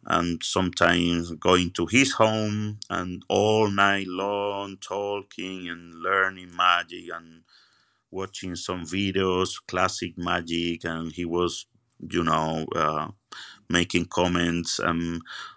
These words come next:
all magic hundred percent of the time, every single minute.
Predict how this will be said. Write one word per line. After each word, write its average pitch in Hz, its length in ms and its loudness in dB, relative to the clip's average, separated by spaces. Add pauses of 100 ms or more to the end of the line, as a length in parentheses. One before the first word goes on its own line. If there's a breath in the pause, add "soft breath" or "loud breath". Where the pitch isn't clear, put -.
(100 loud breath)
all 139 360 6
magic 120 800 4
hundred 123 580 2 (360)
percent 104 680 -4
of 85 200 -10
the 92 100 -4
time, 87 640 -6 (120)
every 90 520 -4 (160)
single 85 500 -8
minute. 85 540 -8